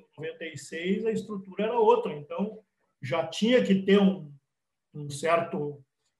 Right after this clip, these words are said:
grau de maturidade pra poder conseguir. E nós conseguimos. E graças ao esforço de todos os professores que até hoje militam lá e trabalham de forma dedicadíssima e exemplar.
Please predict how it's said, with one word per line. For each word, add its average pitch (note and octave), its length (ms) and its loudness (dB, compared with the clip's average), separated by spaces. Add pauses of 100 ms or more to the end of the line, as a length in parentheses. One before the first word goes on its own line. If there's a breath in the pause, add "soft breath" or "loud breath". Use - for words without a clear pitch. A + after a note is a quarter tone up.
(100)
grau E3+ 320 6
de F#3+ 100 4
maturidade E3+ 800 -4
pra G3+ 120 -2
poder F#3+ 280 -8
conseguir. F#3+ 640 -6
E D3+ 80 -14
nós F3 260 -8
conseguimos. F#3+ 800 0 (180)
E D3 140 -10
graças E3 520 -4
ao F#3+ 180 2
esforço F#3+ 500 -6
de - 240 -14
todos F#3+ 400 -4
os B2+ 140 -14
professores D3+ 720 -14
que E3 340 -18
até D3+ 240 -12
hoje E3 400 -14
militam D3 460 -12
lá C#3+ 240 -12
e E3+ 120 -14
trabalham F#3+ 840 -2 (260)
de C3 260 -20
forma D3 380 -10 (640)
dedicadíssima D#3 840 0
e G3+ 60 6
exemplar. F#3+ 680 2